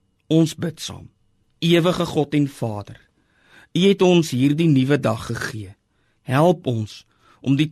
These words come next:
tyd wat U ons gee verstandig en goed te gebruik. Help ons om ons tyd nie te verkwis met die verkeerde dinge of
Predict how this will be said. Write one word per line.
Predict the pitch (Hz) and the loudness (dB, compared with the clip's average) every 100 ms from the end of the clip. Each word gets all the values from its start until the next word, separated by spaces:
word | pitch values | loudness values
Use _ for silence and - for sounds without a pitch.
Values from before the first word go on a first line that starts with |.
| - | 0
tyd | 202 214 185 | 0 0 -4
wat | 185 - | -4 -2
U | 185 | -2
ons | 170 170 160 - | 0 0 -4 -10
gee | - 117 110 | -8 -6 -8
verstandig | - 110 - - 160 165 175 170 - _ _ _ | -10 -12 -12 -4 0 0 -2 -8 -14 _ _ _
en | 117 107 | -6 -6
goed | - - 123 - | -6 -6 -6 -6
te | 120 | -10
gebruik. | 120 107 101 - _ _ _ _ _ _ _ _ _ - _ - | -10 -10 -14 -18 _ _ _ _ _ _ _ _ _ -20 _ -2
Help | 147 190 214 - | 2 2 0 0
ons | 151 151 143 - _ | 2 2 2 -8 _
om | - 143 | -2 0
ons | 107 135 131 - | 0 -2 -4 -2
tyd | 165 156 | -2 0
nie | 135 117 123 | -2 -2 0
te | 160 | -2
verkwis | 147 156 156 143 120 - - _ _ _ - | -2 -6 -4 -2 0 -2 -16 _ _ _ -6
met | 113 | -6
die | 113 | -6
verkeerde | - - 143 143 139 147 | -10 -8 0 0 2 0
dinge | 123 123 117 110 _ _ _ | 0 0 -2 -4 _ _ _
of | 135 | -6